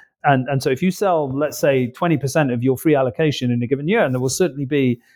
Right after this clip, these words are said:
industrial facilities across Europe at the moment that will be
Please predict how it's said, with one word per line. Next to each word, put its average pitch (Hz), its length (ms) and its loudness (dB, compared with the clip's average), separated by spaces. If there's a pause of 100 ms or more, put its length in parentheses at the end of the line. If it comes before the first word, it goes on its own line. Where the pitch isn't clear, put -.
(120)
industrial 143 480 2
facilities 131 520 0
across 131 340 2
Europe 127 320 2
at 131 80 -10
the 135 80 -10
moment 135 400 2 (320)
that 139 300 4
will 131 260 2
be 127 600 0